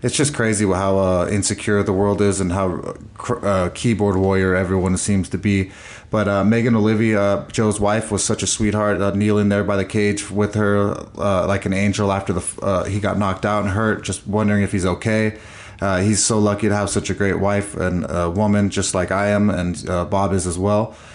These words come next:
And I just, uh, you know, I, I don't wanna see really Joe B fight anymore now. I just, I'd like him to go, uh,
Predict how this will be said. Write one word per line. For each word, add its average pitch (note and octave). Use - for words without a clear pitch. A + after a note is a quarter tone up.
And G2+
I G2
just, G2+
uh, G2+
you C3
know, A#2
I, A2
I G#2+
don't A#2+
wanna A2+
see G#2+
really A2
Joe G#2+
B G#2+
fight A#2+
anymore G2
now. G2
I F#2
just, G2
I'd G#2
like G#2
him G2
to F#2
go, F#2+
uh, F2